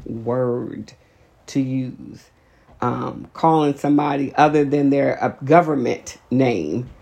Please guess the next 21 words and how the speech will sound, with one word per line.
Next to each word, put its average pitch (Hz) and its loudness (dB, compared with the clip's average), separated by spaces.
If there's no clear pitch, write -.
is, 131 -2
is, 120 -2
you 135 0
know, 64 -4
can 139 4
be, 135 0
um, - -10
harsh 156 2
but 120 -6
true. 120 -8
Um, - -10
I, 143 4
I 127 2
try 131 -2
to 120 -6
not 147 2
put 170 0
myself 139 0
in 135 0
positions 139 -2
where 127 -4